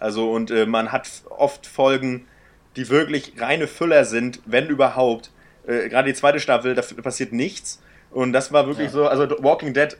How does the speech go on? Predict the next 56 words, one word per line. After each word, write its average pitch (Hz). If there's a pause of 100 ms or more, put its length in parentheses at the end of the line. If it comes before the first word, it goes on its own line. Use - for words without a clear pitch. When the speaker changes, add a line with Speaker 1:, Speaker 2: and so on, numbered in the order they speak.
Speaker 1:
The 123
Walking 143
Dead, 143
die 135
Serie 143
hat 143
es 131
wirklich 143
aktiv 175
geschafft, 147
mich 156
auch 156
zum 143
Zombie 147
zu -
machen, 104
weil 117
ich 123
saß 135
eigentlich 147
<laughs> -
einfach -
nur 160
davor 147
und 131 (300)
wusste 143
nicht, 139
wie 135
mir 135
geschieht 147
und 127
bin 131
an, 131
weiß 139
ich 135
nicht, 110
hatte 139
irgendwie 135
nur 139
noch 131
meinen 123
Kopf -
aus, 107
weil 120
anders 135
war 135
es 131
einfach 131
teilweise 131
nicht 131
zu 135
ertragen. 131 (580)
Und, 143
äh, 135 (240)
ich -
hatte 160